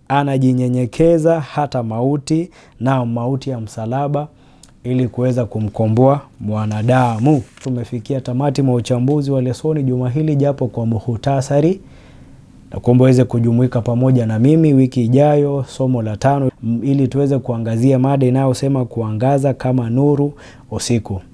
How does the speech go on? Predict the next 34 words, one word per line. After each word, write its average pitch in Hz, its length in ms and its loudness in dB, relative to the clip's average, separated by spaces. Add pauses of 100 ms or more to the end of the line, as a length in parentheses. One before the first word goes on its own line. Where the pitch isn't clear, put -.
(460)
Tuamini 120 400 4
tuombe. 151 480 4
Mtakatifu 120 640 -2
Muumba, 135 340 2
tunakuja 117 460 -2
mbele 107 280 -2
zako 120 300 0
tena 143 300 -2
tukiwa - 280 -4
na 107 80 -2
wingi 107 240 -2
wa 101 80 -2
shukurani 131 520 0
kwa 104 300 -4
vile 123 320 4
ambavyo 135 580 0 (400)
uliweza 131 340 4
kufanyika 131 600 0
mwili 135 420 0 (240)
ili 131 280 6
uweze 139 400 6
kufa 139 500 -2
na 117 120 -4
kumkomboa 110 640 0
mwanadamu. 104 640 0 (400)
Na 101 80 -2
hivyo 117 280 4
basi 123 340 2
tunakuomba 117 640 0
tuweze 120 360 0
kuwa 117 240 -2
na 107 140 -2
nia 113 260 0
yako, 127 480 0